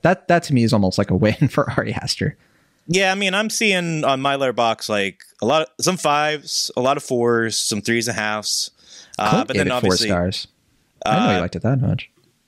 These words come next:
Speaker 2: But I s-, also see, like, a two, two and a half, and then, like, ones, ones and a half.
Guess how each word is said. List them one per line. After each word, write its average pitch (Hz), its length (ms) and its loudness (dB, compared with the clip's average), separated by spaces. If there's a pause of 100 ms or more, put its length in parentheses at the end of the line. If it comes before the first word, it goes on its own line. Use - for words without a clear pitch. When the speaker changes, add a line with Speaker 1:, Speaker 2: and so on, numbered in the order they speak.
(680)
Speaker 2:
But 139 180 0 (120)
I 151 160 2
s-, 143 140 -6
also 151 200 0
see, 131 200 0
like, 104 120 -2
a 98 60 -6
two, 123 680 0
two 120 200 0
and 110 80 2
a 95 40 -2
half, 107 460 -2
and 117 100 -4
then, 101 220 0
like, 98 160 -2
ones, 95 600 -2
ones 90 280 -4
and 85 80 -6
a 85 40 -2
half. 87 160 -4